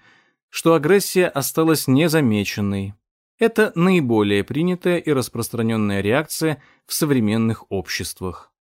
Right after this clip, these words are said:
Это называется подавление действия.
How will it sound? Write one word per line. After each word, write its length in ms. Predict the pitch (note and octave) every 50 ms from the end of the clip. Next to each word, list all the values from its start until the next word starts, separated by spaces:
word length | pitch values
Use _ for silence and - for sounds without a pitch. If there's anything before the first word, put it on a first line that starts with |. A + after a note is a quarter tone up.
| _ _ _
Это 220 | - A#2+ A#2 A#2+
называется 840 | A#2 A2+ A2 G2+ G#2+ G#2 A2+ A2 G#2 G2+ - - - A2 G#2 G2 E2 - _ _ _ _ _
подавление 760 | B2+ A#2+ A2+ A#2 A2 G#2 G#2+ A#2 C3+ C3+ B2+ B2 A#2+ A#2+ A#2
действия. 800 | G2+ G#2 A2+ C#3 C3+ G#2 - - - - E2+ D#2 D2+ D2+ -